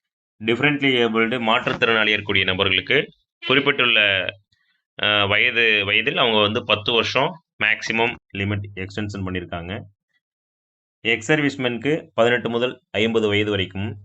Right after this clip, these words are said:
எக்ஸ் சர்வீஸ்மேன்ல பேக்வர்டு கிளாஸ், பேக்வர்டு கிளாஸ் முஸ்லீம், most backward class, denotified community or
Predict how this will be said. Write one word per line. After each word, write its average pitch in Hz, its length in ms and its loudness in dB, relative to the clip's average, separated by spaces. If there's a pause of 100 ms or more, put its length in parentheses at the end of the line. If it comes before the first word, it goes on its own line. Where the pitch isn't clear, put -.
(760)
எக்ஸ் 110 300 -2
சர்வீஸ்மேன்ல 127 760 0 (140)
பேக்வர்டு 127 380 2
கிளாஸ், 120 380 2
பேக்வர்டு 110 280 2
கிளாஸ் 107 280 -2
முஸ்லீம், 107 460 -6
most 113 240 -2
backward 104 420 0
class, 110 200 0 (160)
denotified 107 580 0
community 98 540 -4
or 135 100 0